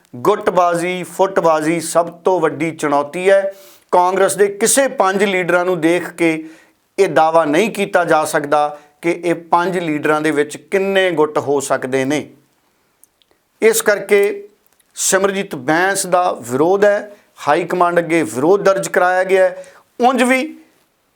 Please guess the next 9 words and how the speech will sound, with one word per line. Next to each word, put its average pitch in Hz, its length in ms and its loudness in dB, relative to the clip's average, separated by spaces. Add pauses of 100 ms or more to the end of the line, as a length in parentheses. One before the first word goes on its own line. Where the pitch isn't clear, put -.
(140)
ਰਵਨੀਤ 170 520 0
ਬਿੱਟੂ 233 320 -2
ਦੇ 226 120 4
ਜਾਣ 190 340 0
ਤੋਂ 202 160 0
ਬਾਅਦ 190 300 2
ਸਨਅਤੀ 202 580 -4
ਕੇਂਦਰ 180 420 0
ਲੁਧਿਆਣਾ 170 560 0